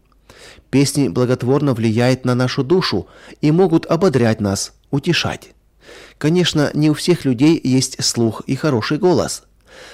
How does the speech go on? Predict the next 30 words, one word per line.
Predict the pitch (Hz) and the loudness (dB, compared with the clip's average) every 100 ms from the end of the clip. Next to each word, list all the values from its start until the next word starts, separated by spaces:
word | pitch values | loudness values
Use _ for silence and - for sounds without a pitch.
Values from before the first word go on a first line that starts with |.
| - | -6
но | 123 | -2
все | 127 - 147 | -2 0 0
христиане | - 117 - - 117 170 139 | 0 -4 -4 -2 0 2 0
должны | 110 104 135 | 0 0 -2
стремиться | 131 - 107 113 127 131 | -4 -4 -2 0 -2 -4
к | - | -4
тому, | 110 110 175 - - - | -2 2 2 2 -8 -20
чтобы | - 165 151 | -6 0 2
сердце | 156 202 202 - 120 | 2 2 2 2 2
было | 139 131 | 2 4
наполнено | 117 110 - 165 151 139 131 | 2 0 0 0 2 0 0
хвалой | - 101 104 117 | -2 -4 -2 -2
Господу, | 104 104 - 95 90 85 - _ _ _ | 0 -2 -2 -4 -6 -8 -10 _ _ _
который | 113 120 113 | -6 -2 -2
любит | 120 127 101 | -2 -2 -6
нас. | - - - - _ _ - - - | -8 -10 -10 -10 _ _ -20 -20 -4
На | 120 | 0
небе | 131 180 139 123 | 2 2 2 0
мы | 123 131 - - - | 0 0 -2 -8 -2
тоже | 190 151 113 | 0 2 0
будем | 95 104 | -2 -2
петь | 95 117 - | 0 -2 -2
песни | - 104 - | -4 -2 -2
хвалы". | 98 107 113 95 - _ _ _ _ - - - - _ _ - | -6 -2 0 0 -6 _ _ _ _ -20 -20 -20 -20 _ _ -2
"Там | 151 180 | 0 2
мы | 165 | 2
будем | 131 147 139 | 2 2 2
вместе | 113 165 - 151 | 2 2 2 -2
с | - | -2
папой, | 220 208 120 85 | -2 0 0 -4